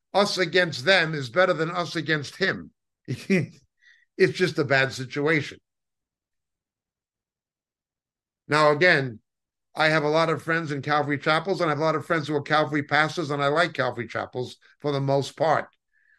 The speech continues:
I disagree with, with certain things, such as pre-tribulation, obviously, that most Calvaries, how, howbeit not all, hold to. And I don't like the way that they've deviated into things that Chuck Smith never taught or believed.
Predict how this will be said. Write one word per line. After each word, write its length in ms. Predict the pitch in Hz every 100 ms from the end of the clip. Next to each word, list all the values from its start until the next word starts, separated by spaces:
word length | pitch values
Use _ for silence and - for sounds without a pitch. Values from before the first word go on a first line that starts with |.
| _ _
I 100 | 120
disagree 540 | 123 151 139 139 127 147
with, 260 | 143 - _
with 160 | 135 131
certain 380 | - 156 127 117
things, 340 | 185 170 135
such 220 | 147 117
as 100 | 131
pre-tribulation, 880 | - 147 135 156 135 135 160 160 131
obviously, 460 | 131 123 127 - 151
that 180 | 135 131
most 260 | 127 123
Calvaries, 540 | - 127 120 139 139 - _ _ _
how, 240 | 135 135 -
howbeit 480 | 117 135 120 147 -
not 240 | 135 143
all, 420 | 135 143 120 110 - _ _ -
hold 300 | 165 143 123
to. 300 | 104 110 127 _ _ _ _ _ -
And 100 | 127
I 80 | 131
don't 220 | 165 170
like 200 | 156 131
the 120 | 139
way 240 | 143 147
that 160 | 139 131
they've 200 | 131 123
deviated 640 | 147 185 156 131 127 127
into 220 | 131 -
things 340 | 120 143 143 117
that 140 | 131
Chuck 240 | - 147 -
Smith 320 | 143 147 123
never 240 | 139 139
taught 260 | 135 131 135
or 60 |
believed. 500 | 120 131 175 165 101